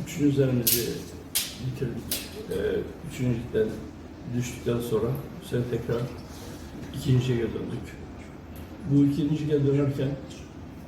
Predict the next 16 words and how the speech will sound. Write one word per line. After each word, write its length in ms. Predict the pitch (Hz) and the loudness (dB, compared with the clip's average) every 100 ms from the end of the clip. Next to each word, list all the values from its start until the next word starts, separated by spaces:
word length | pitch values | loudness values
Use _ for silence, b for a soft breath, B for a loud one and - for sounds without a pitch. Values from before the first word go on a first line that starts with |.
| - | 0
çok 280 | 170 160 139 | 2 4 4
büyük 160 | 127 | 6
zorluklar 360 | 131 127 123 127 | 6 6 4 2
çektik 520 | - 117 - 110 120 | 2 -4 -6 -6 -4
biliyorsunuz. 540 | 117 101 - - - - | -2 -2 -4 -8 -10 -6
Hepiniz 500 | - 120 123 113 - - - - | -6 0 0 2 -2 -6 -8 -2
her 120 | 123 | 0
şeye 340 | 123 120 117 120 - - - - - - - - - | 4 4 4 2 -4 -8 -10 -12 -10 -12 -12 -10 0
kadirsiniz. 720 | 123 123 131 - 123 123 - - - - | 2 4 2 0 -2 -2 -4 -8 -10 -2
Hala 440 | 139 156 151 139 131 | 4 6 8 6 6
ve 60 | |
hala 300 | 127 127 127 | 4 4 2
Fethiye 320 | 123 131 131 | 2 0 0
Spor'un 420 | 120 - 117 147 127 | -2 -2 -2 0 2
geçmişe 480 | 123 127 123 131 | 2 0 0 0
dönük 220 | 120 123 | 2 4